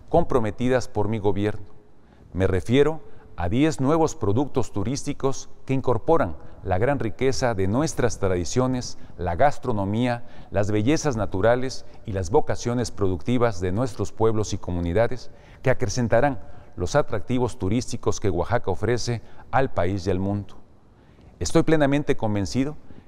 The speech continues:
que los caminos del mezcal, la ruta mágica de las artesanías,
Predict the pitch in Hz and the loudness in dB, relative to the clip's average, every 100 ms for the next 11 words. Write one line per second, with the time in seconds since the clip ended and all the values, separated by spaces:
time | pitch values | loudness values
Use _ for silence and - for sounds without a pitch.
0 | - 90 95 - 123 165 165 127 123 110 | -4 -2 0 2 2 2 0 2 2 0
1 | - - 104 - - - - - - 82 | 0 2 2 0 -8 -16 -18 -18 -4 0
2 | 78 143 - 113 101 139 147 - 120 110 | 2 2 4 2 2 0 0 0 2 2
3 | 104 113 98 107 107 101 123 101 - | 0 -2 -2 -2 -2 -2 -2 -4 -6